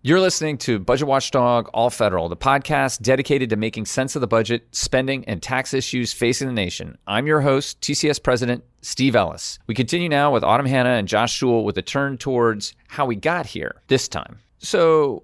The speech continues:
Autumn, it sure looks like the side deal that Senate Majority Leader Schumer and Senator Joe Manchin cut to pass the Inflation Reduction Act, that reconciliation bill that Josh was referring to,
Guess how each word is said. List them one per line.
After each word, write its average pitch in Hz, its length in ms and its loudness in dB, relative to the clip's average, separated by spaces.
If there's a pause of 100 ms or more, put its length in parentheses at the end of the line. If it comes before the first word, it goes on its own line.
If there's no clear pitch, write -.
(120)
Autumn, 160 400 -2 (160)
it 170 100 -6
sure 220 240 0
looks 185 240 -2
like 139 160 0
the 110 160 -4
side 156 380 0
deal 110 260 2
that 95 160 0
Senate 131 240 -2
Majority 117 320 0
Leader 104 200 2
Schumer 113 640 0
and 90 360 -2
Senator 104 360 -2
Joe 107 180 0
Manchin 95 640 -4
cut - 460 -6
to - 80 -6
pass 127 320 -6
the 123 140 -4
Inflation 117 420 -4
Reduction 104 540 -4
Act, 85 480 -4
that 92 180 0
reconciliation 107 760 0
bill 90 260 2
that 85 320 -2
Josh 92 240 0
was 90 120 -10
referring 92 380 -4
to, 90 380 -4